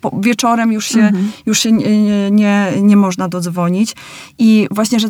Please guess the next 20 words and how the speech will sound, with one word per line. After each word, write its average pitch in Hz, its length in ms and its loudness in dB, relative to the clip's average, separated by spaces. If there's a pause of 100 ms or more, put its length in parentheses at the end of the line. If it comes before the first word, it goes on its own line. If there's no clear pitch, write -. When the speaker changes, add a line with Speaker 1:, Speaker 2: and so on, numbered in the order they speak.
Speaker 1:
że 214 140 0
system 208 420 0
jest 190 120 -4
tak 220 200 -4
skonstruowany, 202 960 -4 (180)
że 214 120 -2
bardzo 233 260 -2
jest - 140 -8
ciężko 226 500 -4
znaleźć 214 480 0
pomoc, 208 580 -2 (280)
a 208 80 -2
w 190 60 -4
małych 233 320 0
miejscowościach, 208 760 -6
to 208 100 -10
też 220 160 -6
opowiadali, 196 680 -4
e, 190 240 -2
mieszkańcy, 196 640 -2